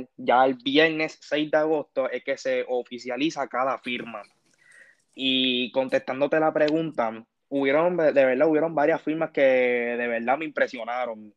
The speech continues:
Y fue la primera de todas, la de Lonzo Ball,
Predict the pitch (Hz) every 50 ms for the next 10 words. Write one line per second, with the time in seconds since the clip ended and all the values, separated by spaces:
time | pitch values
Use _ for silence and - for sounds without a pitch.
0 | _ _ _ _ _ _ _ _ _ _ _ - 139 135 - - 139 135 135 139
1 | 147 156 160 156 156 151 151 147 143 143 143 135 135 135 135 131 131 127 123 -
2 | 123 123 120 117 120 117 117 120 123 131 139 143 139 151 156 160 147 139 135 131
3 | 123 120 117 117 113 113 113 113 113 113 110 113 110 113 123 127 127 120 - 120
4 | 113 123 147 156 143 127 120 123 135